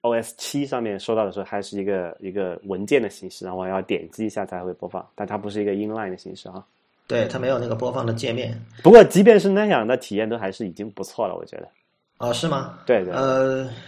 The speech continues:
Speaker 2: 之前其实知乎上有个讨论了，就是关于那个，国外有个人写了篇很长的文章，就是他把那个I O S八的这个发送语音的那个U I设计大大的夸了一通，然后那个知乎上就有，有相关的一个讨论串嘛。我是觉得，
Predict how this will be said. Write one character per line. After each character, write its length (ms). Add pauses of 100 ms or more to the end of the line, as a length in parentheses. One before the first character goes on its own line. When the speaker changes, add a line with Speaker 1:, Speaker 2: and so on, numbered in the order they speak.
(140)
Speaker 2:
之 140
前 220
其 100
实 80
知 160
乎 100
上 100
有 60
个 80
讨 260
论 140
了， 160
就 100
是 80
关 220
于 60
那 140
个， 360 (520)
国 140
外 100
有 80
个 80
人 100
写 140
了 60
篇 100
很 160
长 160
的 80
文 140
章， 240
就 100
是 100
他 120
把 160
那 180
个 400
I 140
O 40
S 220
八 160
的 100
这 80
个 80
发 160
送 160
语 120
音 80
的 80
那 100
个 80
U 140
I 160
设 240
计 200 (360)
大 120
大 140
的 80
夸 240
了 100
一 60
通， 180 (460)
然 180
后 480
那 140 (120)
个 300 (300)
知 140
乎 120
上 140
就 100
有， 180
有 180
相 220
关 120
的 60
一 40
个 60
讨 160
论 140
串 200
嘛。 120
我 120
是 120
觉 120
得， 240